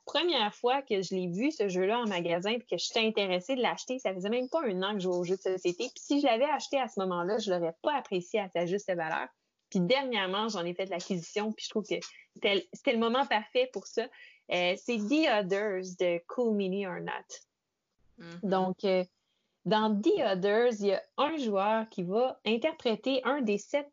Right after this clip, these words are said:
Speaker 1: péchés capitaux avec ses mignons et avec, euh, <laughs>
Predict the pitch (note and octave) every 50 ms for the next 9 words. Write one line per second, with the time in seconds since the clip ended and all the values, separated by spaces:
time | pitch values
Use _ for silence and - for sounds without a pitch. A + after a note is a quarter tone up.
0 | - - G#3 G3+ G3+ - C4+ B3+ B3+ - G3 F#3+ - - - - G#3+ A3+ - -
1 | - - - - - - F#3+ F#3 C4 D4 - - - - B3+ C4+ C#4+ B3+ A3+ A3
2 | G#3 G3 G3 G3 G#3 A3+ A3+ - _ _ - - B3 B3 - - - G3 G3+ F#3+
3 | F#3 G#3+ A3+ B3 A#3+ - B3+ G#3 G3+ F#3+ F#3+ G#3 B3+ F#4 F4 C#4+ - -